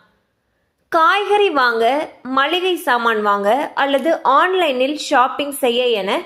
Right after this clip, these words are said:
பெரும்பாலான மக்கள் இப்பொழுது யூ பி ஐ தான் முதன்மையான விருப்பமாக பயன்படுத்துகிறார்கள். இந்நிலையில் ஆகஸ்ட் முதல் புதிய விதிகள் டிஜிட்டல் பரிவர்த்தனைகளுக்கு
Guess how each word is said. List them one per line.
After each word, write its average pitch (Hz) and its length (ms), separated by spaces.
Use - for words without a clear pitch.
பெரும்பாலான 381 680
மக்கள் 285 540
இப்பொழுது 302 580
யூ 349 200
பி 370 200
ஐ 262 300
தான் 240 380
முதன்மையான 339 720
விருப்பமாக 277 720
பயன்படுத்துகிறார்கள். 240 1040
இந்நிலையில் 262 640
ஆகஸ்ட் 403 640
முதல் 285 560
புதிய 339 420
விதிகள் 277 580
டிஜிட்டல் 359 540
பரிவர்த்தனைகளுக்கு 285 920